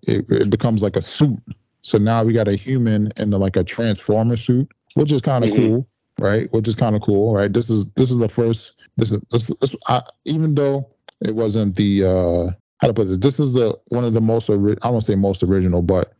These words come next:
Speaker 1: of the Transformers movies, we haven't seen anything like this where the human is have,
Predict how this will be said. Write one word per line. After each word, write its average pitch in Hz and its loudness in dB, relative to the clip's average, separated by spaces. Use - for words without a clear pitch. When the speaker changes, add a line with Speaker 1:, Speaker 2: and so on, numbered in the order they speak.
Speaker 1:
of 107 0
the 104 0
Transformers 101 0
movies, 101 2
we 104 2
haven't 101 2
seen 101 0
anything 95 0
like 95 0
this 92 0
where 92 2
the 92 0
human 101 0
is 92 0
have, 92 0